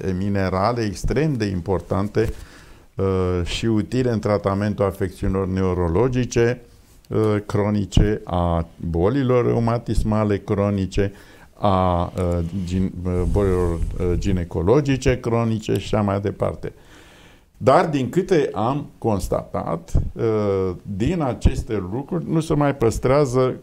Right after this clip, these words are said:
cred că nu greșesc deloc dacă spun că nimic.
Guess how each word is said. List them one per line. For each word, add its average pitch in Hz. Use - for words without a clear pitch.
cred 160
că 123
nu 120
greșesc 107
deloc 110
dacă 107
spun 110
că 110
nimic. 101